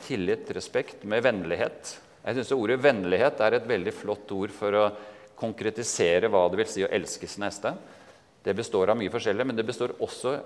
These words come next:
og det kanskje mest hverdagslige, nemlig å være vennlige mot alle. Sånn som Paulus sier i Filipperne fire fire, «La alle mennesker få merke at dere er vennlige. Herren er nær.»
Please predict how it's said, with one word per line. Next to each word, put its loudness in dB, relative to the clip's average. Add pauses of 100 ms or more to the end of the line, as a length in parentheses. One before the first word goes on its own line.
(280)
og -6
det 0 (220)
kanskje -8
mest -6
hverdagslige, 2
nemlig 0
å -4
være -2
vennlige -2 (380)
mot -6
alle. 2 (800)
Sånn -4
som 0
Paulus 4
sier 0
i 2
Filipperne -2
fire -6
fire, -4 (840)
«La 2 (180)
alle 4
mennesker -2
få -8
merke -2
at -6
dere 0
er -10
vennlige. -2 (640)
Herren -2
er -6
nær.» -4